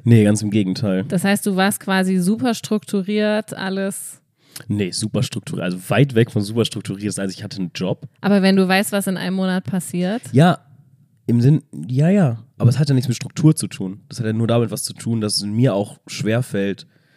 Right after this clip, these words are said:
Speaker 1: Zum Beispiel, mh, man,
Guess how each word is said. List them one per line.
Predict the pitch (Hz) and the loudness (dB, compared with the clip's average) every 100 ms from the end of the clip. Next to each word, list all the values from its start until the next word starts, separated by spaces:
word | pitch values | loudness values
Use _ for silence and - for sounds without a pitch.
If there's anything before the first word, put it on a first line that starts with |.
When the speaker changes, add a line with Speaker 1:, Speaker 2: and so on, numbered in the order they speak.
| _ _ _ | _ _ _
Speaker 1:
Zum | - 120 | -4 0
Beispiel, | 127 139 - 131 123 _ _ _ _ _ _ _ _ - _ _ - | 2 2 2 2 2 _ _ _ _ _ _ _ _ -20 _ _ -6
mh, | 113 117 117 113 - _ _ _ _ _ _ - _ _ - | 0 2 2 0 -6 _ _ _ _ _ _ -20 _ _ -4
man, | 120 104 82 101 | -4 -4 -12 -18